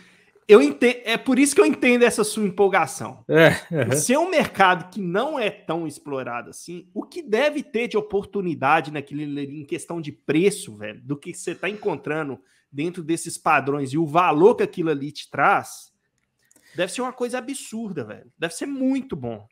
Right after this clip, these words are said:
Speaker 1: tá ligado?
Speaker 2: Vini, tem um método do C S que a gente cobre seis, seis placares. Ao longo de uma temporada de, de, de, de, de primeira divisão de Premier League, onde tu tem vinte times, ou qualquer divisão que tu tenha vinte times, tu tem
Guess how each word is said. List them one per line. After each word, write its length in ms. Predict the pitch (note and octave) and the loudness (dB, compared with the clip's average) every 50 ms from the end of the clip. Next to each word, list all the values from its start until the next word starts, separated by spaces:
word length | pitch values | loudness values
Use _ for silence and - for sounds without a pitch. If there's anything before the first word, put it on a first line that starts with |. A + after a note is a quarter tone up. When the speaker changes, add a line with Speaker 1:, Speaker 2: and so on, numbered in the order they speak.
| _ _ _ | _ _ _
Speaker 1:
tá 80 | - A2 | -20 -20
ligado? 300 | A2 G#2 A2+ C3 C#3 A2+ | -18 -14 -14 -12 -6 -2
Speaker 2:
Vini, 320 | A#2+ B2+ A2+ G2 E2 _ _ _ _ _ _ _ _ _ _ _ _ _ _ _ | 0 0 0 -2 -6 _ _ _ _ _ _ _ _ _ _ _ _ _ _ _
tem 180 | - B2 A#2 B2 | -4 -2 -2 0
um 100 | C#3 C#3+ | -2 -2
método 540 | C3+ A2+ A2 A#2 A#2 - - F2 F#2 F2+ _ _ _ _ _ _ _ - - | 0 0 0 0 -2 -2 -6 -12 -12 -14 _ _ _ _ _ _ _ -16 -14
do 80 | G2+ | -12
C 160 | F#2+ - - G2 | -10 -6 -4 -2
S 480 | F#2+ G2+ G#2 G#2+ G#2 - - - _ _ _ _ _ _ _ _ _ _ _ | 0 0 0 -2 -2 -6 -12 -14 _ _ _ _ _ _ _ _ _ _ _
que 80 | - | -6
a 60 | G#2+ F#2+ | -6 -6
gente 240 | G2+ G#2 G2+ - | -6 -6 -10 -10
cobre 260 | - - A2 G#2 G#2+ G#2+ | -4 -4 -4 -2 -2 -6
seis, 580 | - - - A#2+ B2 D3 D3 - - - _ _ _ _ | -6 -4 -4 -4 -4 -4 -6 -8 -14 -18 _ _ _ _
seis 260 | - - B2+ B2+ B2 | -8 -4 -2 -2 -2
placares. 600 | - - A#2+ - - F#2+ - - - - - _ _ _ _ _ _ _ _ _ _ _ _ _ _ _ _ _ _ _ _ _ _ _ _ _ _ _ - | -4 -8 -10 -10 -12 -16 -16 -16 -20 -20 -20 _ _ _ _ _ _ _ _ _ _ _ _ _ _ _ _ _ _ _ _ _ _ _ _ _ _ _ 4
Ao 140 | B2 C3+ | 4 6
longo 240 | C#3 D#3+ G#3 G#3+ G#3 | 6 6 6 4 2
de 80 | F3 E3+ | 0 2
uma 140 | D#3+ D3+ C#3 | 2 0 2
temporada 600 | - D#3 C3 - C3+ A#2+ A2 A#2 B2+ B2+ B2+ A2+ | 0 -2 -2 -2 -2 0 2 2 2 0 -2 -4
de, 300 | G2 G#2 G2+ G2 G2 F2 | -4 -4 -6 -6 -6 -6
de, 180 | F2+ G2 F#2+ | -8 -12 -12
de, 440 | F2+ F2+ - F#2+ F#2 F#2 F2+ F2+ F#2 G#2 G#2 | -12 -12 -14 -12 -12 -12 -14 -14 -18 -20 -20
de, 220 | - - G2 - _ _ _ - | -14 -14 -14 -14 _ _ _ -16
de 80 | G#2+ | -12
primeira 340 | - - G#2+ A2 A#2 B2 A#2+ | -8 -4 0 0 2 0 0
divisão 320 | G#2+ G#2+ G2+ G2 A2 A2+ | -2 -4 -4 -4 -4 -4
de 100 | A2 G2+ | -6 -8
Premier 380 | G2+ - G#2+ G#2+ G#2+ G#2 G2 F#2+ | -6 -4 -2 -2 0 -2 -4 -2
League, 180 | G2+ A#2 A2 A2 | -2 -4 -4 -4
onde 200 | G#2 G2+ G2 - | -6 -6 -6 -10
tu 80 | A2+ | -10
tem 180 | G#2+ - A2 G#2 | -8 -6 -6 -6
vinte 320 | F#2+ G#2+ D#3 F3 - - | -4 -4 -4 -4 -4 -8
times, 340 | - - - E3+ E3 A#2 F#2 | -10 -6 -4 -4 -2 -2 -2
ou 140 | G2+ A2 A2 | -2 -2 2
qualquer 400 | - C#3+ A#2+ - - D3+ F3+ F3 | 2 2 2 2 2 2 2 2
divisão 420 | C#3 B2 G#2+ G#2 G2 A2+ A#2 B2 | 0 -2 -6 -6 -4 -2 -4 -4
que 60 | A#2+ | -4
tu 80 | - A2+ | -8 -10
tenha 240 | - - A2 G#2 G2 | -8 -6 -6 -6 -6
vinte 240 | A2 A#2 - - - | -8 -8 -12 -12 -8
times, 300 | - C3 C3+ C3 B2+ - | -6 -4 -4 -6 -6 -6
tu 120 | - B2+ | -8 -8
tem 240 | B2+ - B2 B2 | -4 -4 -4 -6